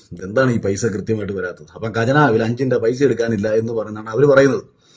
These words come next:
അവര് കള്ളം പറയുന്നതായിരിക്കും കേട്ടോ. കാര്യം ഈ കേരളത്തിൽ ആർ ടി ഓഫീസ് ഭരിക്കുന്നത് ബി ജെ പി ആണെന്നാണ് ഞാനിപ്പോ കിട്ടിയേക്കുന്ന ഒരു പുതിയ ഇൻഫർമേഷൻ. കാര്യം അതുകൊണ്ടാണ് ആർ ടി ഓഫീസിലെ പൈസ കൊടുക്കരുതെന്ന് പറഞ്ഞേക്കുന്നത്. എന്തായാലും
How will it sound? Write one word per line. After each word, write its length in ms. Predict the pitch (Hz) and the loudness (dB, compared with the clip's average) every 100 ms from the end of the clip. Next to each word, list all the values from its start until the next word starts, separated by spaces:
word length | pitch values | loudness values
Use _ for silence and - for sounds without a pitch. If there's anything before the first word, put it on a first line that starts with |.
| _ - - - - - | _ -20 -20 -20 -10 2
അവര് 120 | 143 | 6
കള്ളം 220 | 160 202 | 8 10
പറയുന്നതായിരിക്കും 440 | 220 220 208 185 160 | 10 10 10 8 8
കേട്ടോ. 160 | 143 | 8
കാര്യം 180 | 139 147 | 8 8
ഈ 80 | 143 | 8
കേരളത്തിൽ 320 | 147 160 156 | 6 6 6
ആർ 180 | 151 151 | 8 8
ടി 80 | 170 | 8
ഓഫീസ് 300 | 165 160 156 | 6 6 4
ഭരിക്കുന്നത് 640 | 139 139 143 135 127 110 | 4 4 2 4 2 2
ബി 100 | 110 | -2
ജെ 180 | 120 131 | 0 0
പി 120 | 131 | 4
ആണെന്നാണ് 360 | 131 123 123 117 | 2 2 -2 0
ഞാനിപ്പോ 300 | 117 113 117 | 0 0 -2
കിട്ടിയേക്കുന്ന 400 | 113 110 107 110 | -2 -2 -2 -6
ഒരു 60 | |
പുതിയ 220 | 98 110 110 | -12 -8 -8
ഇൻഫർമേഷൻ. 400 | 104 107 101 107 | -8 -10 -8 -4
കാര്യം 160 | 110 | 0
അതുകൊണ്ടാണ് 340 | 113 156 165 156 | 4 6 6 8
ആർ 140 | 151 | 8
ടി 140 | 165 156 | 8 6
ഓഫീസിലെ 280 | 151 143 143 | 6 4 4
പൈസ 240 | 123 123 | 2 0
കൊടുക്കരുതെന്ന് 480 | 120 123 131 127 110 | -2 -2 -2 -2 -8
പറഞ്ഞേക്കുന്നത്. 420 | 95 90 78 71 | -14 -16 -20 -20
എന്തായാലും 540 | - 85 107 120 156 | -16 -4 0 2 0